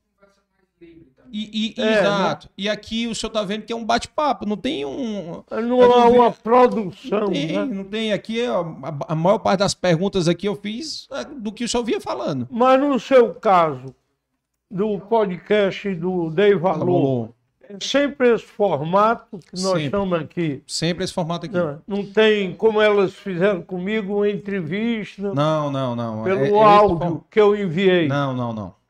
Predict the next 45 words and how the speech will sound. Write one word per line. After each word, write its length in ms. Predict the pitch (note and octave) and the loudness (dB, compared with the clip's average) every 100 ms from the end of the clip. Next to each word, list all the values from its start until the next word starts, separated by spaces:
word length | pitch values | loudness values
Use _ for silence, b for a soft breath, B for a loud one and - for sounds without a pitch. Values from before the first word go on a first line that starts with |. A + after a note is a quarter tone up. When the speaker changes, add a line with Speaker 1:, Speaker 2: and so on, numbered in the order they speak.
| _ _ | _ _
Speaker 1:
É 140 | C3 | -6
esse 280 | C#3+ F3+ - | -2 -2 -4
formato 400 | - E3 E3+ E3+ | -4 -2 -2 -4
aqui. 160 | D#3+ A#2+ | -8 -6
Depois 400 | C#3 C#3 E3+ E3 | -6 -4 -4 -2
eu 80 | E3 | 0
vou 280 | F3 D#3+ | 2 0
mandar 640 | D3+ D#3+ C#3 C3+ C3 - b b b _ _ | 0 -2 2 0 0 -4 b b b _ _
pra, 840 | B2+ C3 C3 B2+ B2 A#2+ A#2 - | -4 -2 -2 -2 -2 -4 -6 -10
eu 100 | - | -18
posso 280 | B2 C#3+ C3+ | -10 -10 -8
pegar 220 | C#3 C3 | -6 -6
depois 300 | B2 A#2+ B2+ | -6 -6 -10
o 60 | A#2+ | -8
telefone 380 | B2+ A#2+ - B2 | -6 -6 -6 -8
do 60 | |
seu 180 | G#2+ B2 | -6 -6
motorista, 760 | A#2 A2+ A2+ D3 E3 - G#2+ - _ _ | -6 -6 -2 -2 -2 -4 -10 -10 _ _
é, 260 | A#2+ A#2 A#2 | -6 -6 -6
que 140 | A#2 | -4
eu 80 | C3 | -4
mando 280 | C3 D3 C#3+ | -2 -2 -4
pra 340 | - C3 D#3+ | -6 -2 0
ele 220 | C#3+ C#3+ | 2 2
alguns 280 | C3+ C3 F#3 | -2 -4 -4
episódios 540 | F#3+ F#3 C#3+ B2+ D#3 - | -4 -4 -2 0 0 -4
pro 80 | E3 | -12
senhor 180 | F3+ | -10
assistir. 540 | E3+ F3 - C#3+ D3+ D#3 b b b | -10 -10 -10 -6 -6 -8 b b b
É, 240 | - B2+ B2+ | -10 -6 -4
o 100 | C3+ | -4
episódio 360 | C3+ C#3 D#3+ D#3 | -4 0 0 2
do 60 | |
Beto 180 | C#3+ D3 | -2 -2
Studas, 420 | - - F3 F3 - | -6 -2 0 0 -4
que 100 | - | -6
foi 140 | D3+ | -4
seu 120 | D#3 | -4
candidato 520 | D3 C#3+ B2+ C#3+ D#3 | -6 -6 -4 -6 -4
a, 180 | C#3+ B2 C3 | -6 -6 -6
a 120 | B2+ | -6
vice-governador 1300 | C3 D#3 D#3 C3 - _ B2+ C3 C#3 C3 A#2+ D#3 D#3+ | -4 -4 -4 -10 -16 _ -2 2 2 0 2 2 4
Speaker 2:
É. 40 | |
Speaker 1:
na 60 | C#3 | 4
reeleição. 760 | C3+ C3+ A2 - C#3+ D#3 D3+ | 2 0 -2 -2 0 0 -2